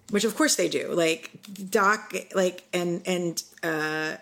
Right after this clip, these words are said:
and, like, um, I mean, he was in a goth band. I, I hope folks are aware that Doc Hammer was in a goth band.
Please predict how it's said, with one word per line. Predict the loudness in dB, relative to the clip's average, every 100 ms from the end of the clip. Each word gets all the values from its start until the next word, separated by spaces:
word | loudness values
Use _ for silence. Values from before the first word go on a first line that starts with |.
| -2
and, | 0
like, | 2 2 0
um, | -2 -2 -4 -6 0
I |
mean, | 0 2
he | 2
was | 4
in | 2
a | 2
goth | 2 0 -2
band. | -6 -6 -10 -16 _ _ _ -6
I, | -4 -4 -12 -20 -20 -8
I | 2
hope | 4 6
folks | 2 2 2
are |
aware | 4 6 4
that | 4 2
Doc | 2 2
Hammer | 2 2
was | 2 0
in | 0
a |
goth | 2 2 2 -2
band. | -4 -6